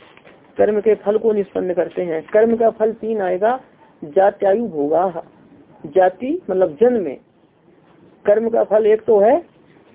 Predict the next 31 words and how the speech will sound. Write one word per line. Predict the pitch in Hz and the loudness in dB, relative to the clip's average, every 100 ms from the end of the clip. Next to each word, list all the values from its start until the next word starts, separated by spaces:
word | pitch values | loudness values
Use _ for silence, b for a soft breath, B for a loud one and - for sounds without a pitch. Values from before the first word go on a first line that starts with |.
| - | -16
जन्म | 147 196 190 143 | -2 0 0 -2
में, | - - _ | -6 -12 _
किस | 226 226 | -8 -6
योनि | 208 196 196 | -2 -2 -2
में | 185 170 | -4 -4
जन्म | 170 151 | -6 -6
होगा, | 147 135 - 170 - - - - _ _ _ 160 | -6 -6 -6 -8 -12 -20 -20 -20 _ _ _ -6
एक | 170 151 | -4 -2
जन्म | 190 214 | -2 0
हो | 180 175 | 0 2
गया | 180 | 0
कर्म | 180 185 170 | 2 0 0
का | 165 156 | 0 0
फल, | 165 170 | -2 -2
दूसरा | 190 180 185 - | -4 -2 -2 -2
आयु, | 180 180 156 143 - - | -4 -2 -4 -8 -20 -10
उसकी | 175 - 190 | -8 -6 -8
आयु | - 170 196 | -4 -4 -4
कितने | 190 185 175 | -8 -6 -4
वर्ष | 160 151 151 | -4 -4 -6
होगी, | 147 180 170 - - - - | -6 -6 -8 -12 -20 -20 -4
और | 165 147 | 0 0
भोग | 139 190 180 | 0 0 0
सुख | - 185 | -8 -6
दुख, | 190 - - _ - - - _ 165 | -8 -12 -20 _ -20 -20 -20 _ -10
जन्म, | 151 190 214 220 - | -2 -2 -2 -6 -6
आयु | 175 185 233 | -6 -6 -6
और | 185 175 | -4 -6
भोग, | 151 156 202 170 | -4 0 0 0
ये | 170 165 | -6 -6
तीन | 190 220 | -4 -6